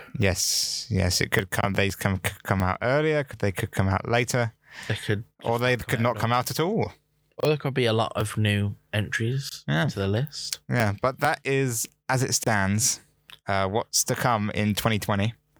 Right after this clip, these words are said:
Speaker 2: Yes.
Speaker 1: Uh, I am personally looking forward to The Lighthouse. The
Speaker 2: Yeah.
Speaker 1: Lighthouse is a big one for me because I, I just, I like Robert Pattinson, I like Willem Dafoe,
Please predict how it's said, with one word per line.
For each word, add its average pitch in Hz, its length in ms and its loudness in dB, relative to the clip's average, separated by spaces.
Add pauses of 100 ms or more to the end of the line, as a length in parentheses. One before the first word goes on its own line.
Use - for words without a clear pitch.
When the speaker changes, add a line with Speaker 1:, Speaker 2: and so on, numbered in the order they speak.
(140)
Speaker 2:
Yes. - 580 -2 (280)
Speaker 1:
Uh, 101 260 0 (100)
I 127 380 2 (380)
am 101 340 2
personally 101 400 0
looking 98 220 0
forward 95 340 0
to 98 160 0
The 98 100 -6
Lighthouse. 101 640 0 (600)
The 104 80 -2
Speaker 2:
Yeah. 101 60 2
Speaker 1:
Lighthouse 101 260 2
is 98 100 0
a 98 60 0
big 104 200 2
one 98 140 4
for 98 140 -2
me 92 160 4
because 92 480 0
I, 98 220 2 (1080)
I 101 140 2
just, 90 280 -4 (1000)
I 98 160 2 (120)
like 92 280 0
Robert 92 280 -2
Pattinson, 95 460 0
I 98 180 0
like 95 200 0
Willem 90 220 2
Dafoe, 90 420 2